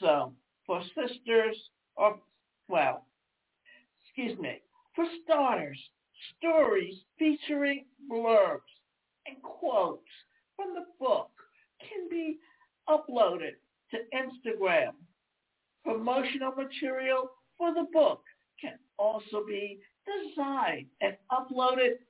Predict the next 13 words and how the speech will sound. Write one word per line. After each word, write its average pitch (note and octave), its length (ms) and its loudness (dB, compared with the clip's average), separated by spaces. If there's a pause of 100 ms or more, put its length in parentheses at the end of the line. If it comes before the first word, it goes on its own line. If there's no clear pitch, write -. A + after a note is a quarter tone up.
(100)
to E3+ 140 -6 (200)
social A3 580 2
media G3+ 500 -2 (200)
posts. D3+ 260 4 (640)
Today, C4 640 4 (260)
social C#4 400 2
media A#3 540 -4 (400)
is G#3+ 160 -6 (100)
one A#3+ 200 -6
of A3+ 80 -8 (120)
the E3+ 100 -12 (240)
best A3+ 240 -2 (240)
ways G3+ 480 4